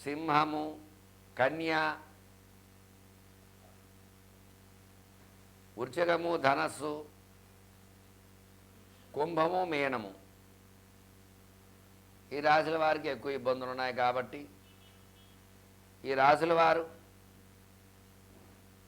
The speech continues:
ఖచ్చితంగా గ్రహణ శాంతులు చేసుకోవాలి. మీకు ఎలాంటి శాంతి కావాలన్నా సరే, స్క్రీన్ పై నా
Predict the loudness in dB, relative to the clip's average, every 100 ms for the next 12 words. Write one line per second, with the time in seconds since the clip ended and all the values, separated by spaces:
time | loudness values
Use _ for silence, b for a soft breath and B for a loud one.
0 | -20 -20 -20 -20 -20 -20 -20 -18 -4 -4
1 | -2 -2 0 2 2 2 2 4 4 2
2 | 0 -2 -4 -4 -4 -2 0 0 -2 -6
3 | -20 -20 -20 -20 -20 -20 -20 -20 -20 -20
4 | -20 -20 -20 -20 -20 -20 -20 -20 -10 -6
5 | 2 6 8 8 4 2 2 2 2 4
6 | 6 6 2 0 0 0 0 0 -6 -16
7 | -20 -12 -6 -6 -2 -2 0